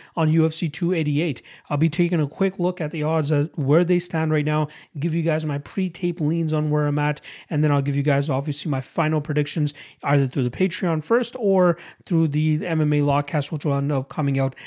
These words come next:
next Monday. So check that out. Link in the description below. Speaking of the Patreon, that, er, the, the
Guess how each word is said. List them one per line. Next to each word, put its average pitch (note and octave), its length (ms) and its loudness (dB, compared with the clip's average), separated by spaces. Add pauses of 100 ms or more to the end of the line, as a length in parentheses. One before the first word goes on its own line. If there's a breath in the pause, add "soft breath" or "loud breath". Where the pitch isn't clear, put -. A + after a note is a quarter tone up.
(160 loud breath)
next C#3+ 460 -2
Monday. C3+ 440 0
So - 140 -8
check C#3+ 260 -6
that C3+ 120 0
out. C3 160 2 (260 loud breath)
Link D3 240 2
in C#3+ 100 0
the C3+ 60 -2
description C3+ 520 -6
below. C#3 180 0
Speaking A3+ 360 -2
of G3 100 0
the F3 80 -4
Patreon, F3 600 -2 (300 loud breath)
that, D#3 300 2
er, F3+ 240 4
the, D3 480 0
the D#3 180 -4